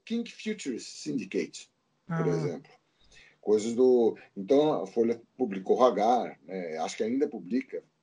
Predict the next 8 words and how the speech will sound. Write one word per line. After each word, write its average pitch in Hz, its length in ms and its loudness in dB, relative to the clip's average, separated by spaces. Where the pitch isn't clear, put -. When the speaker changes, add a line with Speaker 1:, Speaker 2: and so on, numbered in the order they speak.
Speaker 1:
é... 80 540 -2
e 98 240 0
são 196 160 8
histórias 190 380 6
geniais, 233 560 0
né? 196 180 -10
Speaker 2:
Sim. 143 320 -2
Speaker 1:
Né? 82 300 -12